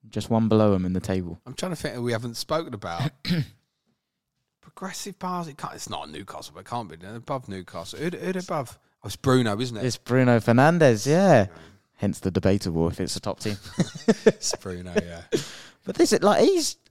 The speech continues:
Speaker 1: uh, his <laughs> metrics are, hit, like, 'cause
Speaker 2: They
Speaker 1: obviously
Speaker 2: are.
Speaker 1: everyone knows about how Man United are doing. Like, we don't need to add anything
Speaker 2: Yeah,
Speaker 1: to
Speaker 2: the
Speaker 1: that,
Speaker 2: most
Speaker 1: but,
Speaker 2: formed
Speaker 1: like
Speaker 2: team in the league.
Speaker 1: <laughs> Yeah, literally. But, uh,
Speaker 2: Like,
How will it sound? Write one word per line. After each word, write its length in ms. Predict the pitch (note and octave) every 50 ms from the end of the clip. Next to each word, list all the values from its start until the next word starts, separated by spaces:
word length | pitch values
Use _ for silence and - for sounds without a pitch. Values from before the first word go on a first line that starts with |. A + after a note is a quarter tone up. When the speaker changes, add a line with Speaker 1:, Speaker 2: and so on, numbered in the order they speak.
| - -
Speaker 1:
uh, 120 | E3+ E3+ -
his 300 | - A3 C#4 A3+ C#3+ -
<laughs> 0 |
metrics 680 | G3 F#3+ A#3+ A3+ - - - - - B2+ D#2+ D#2+ - -
are, 160 | B2+ B2+ B2
hit, 300 | C#3 D#3 E3+ - _ -
like, 160 | - C3+ C3 -
'cause 120 | - C3
Speaker 2:
They 40 | D3
Speaker 1:
obviously 240 | C#3 C3+ A#2+ B2+ -
Speaker 2:
are. 40 | - - - - - - - - _ -
Speaker 1:
everyone 520 | - - A#2+ A#2 G#2 F#2 F#2 F2+ F2+ E2+ - _ -
knows 400 | - F#2 F2+ F2 E2 E2+ E2 E2 F2
about 340 | E2 - E2+ E2+ D2 - _ _ _ -
how 120 | G2 F#2+
Man 180 | F2+ F#2 F#2+ F#2
United 340 | F#2 F#2 F2+ F2 C#2 F2
are 160 | F2 E2+ E2 D#2 _ _ _ _ _ _ -
doing. 340 | - F#2+ D#2 C#2 F2+ A#2 G#2 -
Like, 140 | - F2+ F2
we 80 | E2+ F#2
don't 160 | G2 F#2 D#2+
need 120 | D#2+ E2+ -
to 60 | F2+
add 120 | E2+ F2
anything 200 | E2+ E2 E2+ -
Speaker 2:
Yeah, 80 | - F#2
Speaker 1:
to 60 | F#2
Speaker 2:
the 100 | - -
Speaker 1:
that, 20 | A2+ A#2
Speaker 2:
most 100 | G#2+ -
Speaker 1:
but, 80 | A#2 A2+
Speaker 2:
formed 220 | C3 B2 A#2+ A2+
Speaker 1:
like 60 | -
Speaker 2:
team 180 | B2+ A#2+ G#2+ G#2
in 60 | G2+
the 60 | G#2
league. 300 | A2 B2+ - - F3 E3+ -
Speaker 1:
<laughs> 40 | - - - - -
Yeah, 60 | E3+ - - - - -
literally. 540 | A#2+ A#2+ A#2 B2+ A#2 - - - - G2+ - - - - - - - _
But, 140 | - - D3
uh, 180 | E3 E3 D#3 B2+
Speaker 2:
Like, 200 | A#2 G#2+ -